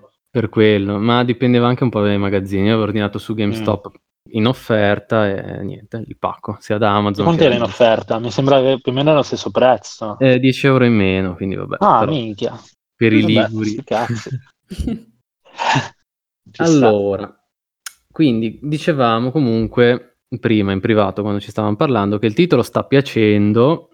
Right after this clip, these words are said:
Speaker 1: e ci sono però dei pro e dei
Speaker 2: Sì, sì.
Speaker 1: contro. Quindi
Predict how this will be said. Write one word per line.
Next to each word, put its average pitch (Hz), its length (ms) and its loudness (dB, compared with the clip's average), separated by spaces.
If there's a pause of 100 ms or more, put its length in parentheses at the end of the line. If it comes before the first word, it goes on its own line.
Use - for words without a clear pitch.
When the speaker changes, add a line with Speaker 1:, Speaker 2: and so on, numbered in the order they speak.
Speaker 1:
e 127 100 -2
ci 139 100 -2
sono 107 260 -2
però 120 200 2
dei 139 180 2
pro 101 240 2
e 101 40 0
dei 101 140 0
Speaker 2:
Sì, 110 80 -4
sì. - 80 0
Speaker 1:
contro. 95 500 -4 (960)
Quindi 95 500 -2